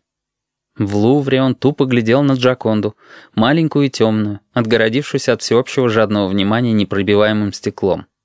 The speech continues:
В электронном путеводителе не было русской версии. Битый час потратили на то, чтобы разобраться в навигации, а потом оказалось, что бумажный каталог лучше. Сверху на площади не работали фонтаны.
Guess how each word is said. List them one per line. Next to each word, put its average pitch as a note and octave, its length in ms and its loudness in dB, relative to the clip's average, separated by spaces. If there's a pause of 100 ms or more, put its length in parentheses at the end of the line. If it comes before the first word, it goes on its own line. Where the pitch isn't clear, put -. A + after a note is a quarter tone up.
(360)
В G#2 100 0
электронном A#2+ 460 0
путеводителе A#2 640 0
не D3 160 2
было G2+ 220 2
русской G#2 340 -2
версии. - 460 -2 (480)
Битый E3+ 280 0
час D3 280 0
потратили G#2 480 -2
на G#2 160 0
то, A#2+ 160 0
чтобы A2+ 260 -2
разобраться G#2+ 500 0
в G#2 40 -2
навигации, G#2 640 -2 (320)
а F#3 120 -6
потом D#3 340 0
оказалось, A#2+ 460 0
что - 180 -4
бумажный G2+ 480 0
каталог F#2+ 480 -2
лучше. - 400 -6 (540)
Сверху A2 420 0
на G2 140 0
площади C3 460 -2
не A#2+ 220 0
работали A2+ 420 -2
фонтаны. G2+ 560 -6